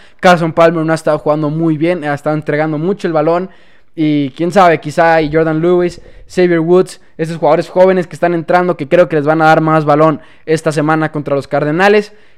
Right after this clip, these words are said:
Creo que pueden llegar a hacer una que otra jugada muy buena contra esta ofensiva de los Cardenales. Entonces,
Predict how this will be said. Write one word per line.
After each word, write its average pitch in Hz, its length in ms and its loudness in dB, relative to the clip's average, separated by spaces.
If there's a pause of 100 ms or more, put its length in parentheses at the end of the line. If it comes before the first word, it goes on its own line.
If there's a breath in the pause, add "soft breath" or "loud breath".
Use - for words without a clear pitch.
Creo 175 220 4
que 165 100 -2
pueden 165 320 0
llegar 151 160 2
a 151 60 0
hacer 156 160 -4
una 156 180 -2
que 156 80 -2
otra 147 200 -2
jugada 151 340 2
muy 165 180 -2
buena 160 260 0
contra 147 280 -6
esta 147 100 -4
ofensiva 143 380 -2
de 143 40 2
los 139 140 -6
Cardenales. 160 480 -2
Entonces, 170 460 -6